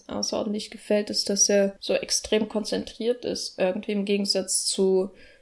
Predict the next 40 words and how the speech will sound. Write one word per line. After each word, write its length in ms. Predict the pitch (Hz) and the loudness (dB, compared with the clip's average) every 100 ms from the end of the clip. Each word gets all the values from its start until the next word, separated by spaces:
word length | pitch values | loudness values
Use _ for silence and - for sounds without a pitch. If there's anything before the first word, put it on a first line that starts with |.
| _ | _
The 120 | 214 | 0
Wolf 200 | 202 214 | 2 0
of 160 | 180 - | -2 2
Wall 180 | 214 208 | 4 4
Street. 280 | - 190 180 | 2 0 0
Er 100 | 190 | -2
ist 120 | - | 0
quasi 260 | 202 190 | 0 -2
das 160 | - 190 | -4 -4
komplette 360 | 208 202 208 208 | -4 0 -2 -2
Gegenstück 520 | 220 220 - 208 - | -4 -4 -2 -4 -4
zu 180 | 208 202 | -2 -4
The 80 | - | 0
Wolf, 280 | 202 202 - | 0 0 0
äh, 180 | 196 190 | 2 2
The 100 | 190 | 2
Wolf 240 | 190 208 208 | 0 0 -2
of 100 | 196 | -4
Wall 220 | 196 202 | -2 0
Street 440 | 202 - 190 196 - _ _ _ | -2 -4 -4 -4 -10 _ _ _
in 180 | 214 202 | 4 4
seine, 640 | 202 196 190 185 185 190 196 | 4 2 2 0 -2 -4 -4
in 120 | - 196 | -2 2
seinem 260 | 196 190 | 2 2
Aufbau, 480 | 196 196 220 202 208 - _ - - | 0 0 2 2 0 -8 _ -20 -2
in 120 | 214 | 0
seinem 260 | 214 202 208 | 2 2 0
Schnitt 440 | - 226 226 - _ _ _ _ | 2 2 2 -2 _ _ _ _
und, 720 | 208 202 196 196 190 190 - | 2 4 6 4 0 -2 0
äh, 100 | 196 | 2
natürlich 480 | 196 196 202 196 - | 4 2 2 0 0
auch 120 | 196 | 2
in 80 | 202 | 4
der 160 | 208 | 2
Art, 420 | - 196 294 - - _ - | 2 0 0 -10 -20 _ -2
wie 240 | 214 202 | 0 0
die, 460 | 202 208 190 190 196 _ _ _ _ | -2 0 2 2 0 _ _ _ _
äh, 420 | 208 190 196 196 - | -4 0 0 0 -2
wie, 340 | 214 190 190 | -4 -4 -4
wie 360 | 190 185 185 196 | -4 -4 -4 -6